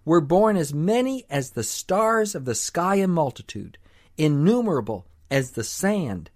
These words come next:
which is by the seashore." This was the promise to Abraham. The promise to Abraham was fulfilled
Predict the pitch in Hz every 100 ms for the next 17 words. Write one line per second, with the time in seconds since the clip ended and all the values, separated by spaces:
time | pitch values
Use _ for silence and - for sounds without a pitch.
0 | _ _ 143 139 139 120 131 135 143 -
1 | 135 117 - 98 92 _ _ _ _ _
2 | _ _ - 202 - 151 - 135 - 190
3 | 202 120 120 - _ _ _ _ 190 175
4 | 208 196 139 127 98 92 - _ _ _
5 | _ _ _ _ _ 156 - - 180 208
6 | 220 208 - 151 170 214 220 139 120 117
7 | 120 - _ _ - 147 143 - 135 -
8 | - 226 185 127